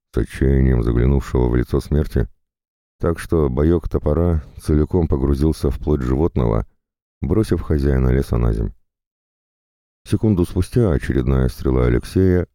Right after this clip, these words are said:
ударила в открывшееся горло медведя, буквально под самую его челюсть, наконец-то оборвав мучения животного. "Господи, спаси и сохрани!"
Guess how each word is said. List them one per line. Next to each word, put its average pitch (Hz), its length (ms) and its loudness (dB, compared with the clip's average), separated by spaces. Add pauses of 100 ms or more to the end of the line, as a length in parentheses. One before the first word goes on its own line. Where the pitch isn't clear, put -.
(120)
ударила 80 480 2
в 71 60 0
открывшееся 69 680 -2
горло 67 280 0
медведя, 65 500 0 (500)
буквально 95 480 0
под - 180 -4
самую 76 440 0
его 67 220 0
челюсть, 52 440 -4 (580)
наконец-то 64 540 -2
оборвав 62 520 -2
мучения 62 460 0
животного. 55 520 -4 (1000)
"Господи, 60 680 -2
спаси 95 580 -2
и 104 40 0
сохрани!" 64 540 0